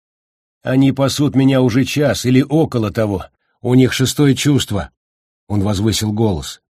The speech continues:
«Вы такое любите, ребята? Скажите, что я прав. Я прав, черт возьми!» Несколько ребят оглянулись на крик и тут же отвернулись. Гарти тоже не хотел на него смотреть.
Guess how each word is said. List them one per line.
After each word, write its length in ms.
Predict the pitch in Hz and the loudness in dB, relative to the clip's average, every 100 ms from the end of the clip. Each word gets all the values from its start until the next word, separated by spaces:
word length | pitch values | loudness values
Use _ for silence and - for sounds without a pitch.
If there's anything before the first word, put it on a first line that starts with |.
| _ _ _ _ - | _ _ _ _ -10
«Вы 220 | 120 160 | -2 0
такое 380 | 180 202 208 202 | 2 0 4 4
любите, 400 | 208 220 233 220 | 4 0 -2 0
ребята? 500 | 220 196 160 98 73 _ _ | 0 0 0 -4 -10 _ _
Скажите, 540 | - - 175 196 220 | -12 -4 -2 0 0
что 160 | 196 202 | -2 2
я 100 | 202 | 2
прав. 380 | 190 190 101 - _ _ - | 2 0 0 -6 _ _ -8
Я 200 | 123 175 | -4 -4
прав, 400 | 151 185 202 196 | -2 2 2 2
черт 300 | - 190 139 | 2 0 0
возьми!» 480 | 175 147 147 113 73 _ _ _ _ _ _ | 0 2 2 2 -2 _ _ _ _ _ _
Несколько 480 | 90 110 - 107 - | -4 -4 -2 -6 -4
ребят 320 | 101 98 104 | -2 -2 -2
оглянулись 520 | 101 95 104 110 95 | -2 -2 0 0 -2
на 140 | 101 95 | -4 -4
крик 340 | - 127 127 _ _ _ - | 0 -2 -2 _ _ _ -8
и 100 | 95 | -6
тут 180 | 127 110 | -4 -2
же 140 | 113 | -2
отвернулись. 760 | 107 104 120 123 95 71 - _ _ _ _ _ - | -2 -2 0 2 0 -4 -10 _ _ _ _ _ -10
Гарти 460 | 95 135 147 147 | -2 -2 -2 -4
тоже 300 | 147 170 117 | 0 2 2
не 100 | 113 | 0
хотел 380 | 110 117 123 117 | 0 -2 0 0
на 100 | 104 | 2
него 240 | 107 107 104 | 0 0 -4
смотреть. 640 | 110 113 113 107 71 | -2 -4 -2 -4 -6